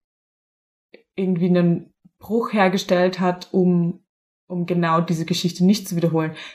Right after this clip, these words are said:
Wie gesagt, ich bin keine Expertin. Es ist vielleicht auch die mediale Message, die sie rausgeben wollen in die Welt, ähm, um wieder ihr,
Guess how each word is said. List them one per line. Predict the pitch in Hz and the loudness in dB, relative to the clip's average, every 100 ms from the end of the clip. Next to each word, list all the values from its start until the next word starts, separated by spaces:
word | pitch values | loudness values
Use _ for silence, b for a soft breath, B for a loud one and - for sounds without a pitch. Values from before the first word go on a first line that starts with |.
| B | B
Wie | 180 190 | -4 0
gesagt, | 214 165 - | 2 2 0
ich | 190 - | -6 2
bin | 190 | 4
keine | 185 185 175 | 6 4 2
Expertin. | - - 196 190 190 185 175 | -2 2 2 4 4 4 2
Es | 185 | 0
ist | 185 180 | 0 2
vielleicht | 180 170 180 | 2 2 0
auch | |
die | 175 | 2
mediale | 185 175 - 156 170 | 4 2 2 4 6
Message, | 170 170 165 170 - - | 6 4 2 -2 -2 -2
die | 170 | -2
sie | 160 185 190 - - - | 2 4 2 0 -10 -4
rausgeben | 165 160 190 - 175 175 | 2 4 4 2 4 4
wollen | 165 160 165 170 | 4 2 2 2
in | 180 | 2
die | 170 | 2
Welt, | 160 151 165 - B B B _ _ | 0 2 0 -2 B B B _ _
ähm, | 170 170 170 | -10 -8 -6
um | 180 170 170 - | -2 -2 -2 -6
wieder | 180 196 180 - | 0 4 4 4
ihr, | 190 175 - | 2 2 0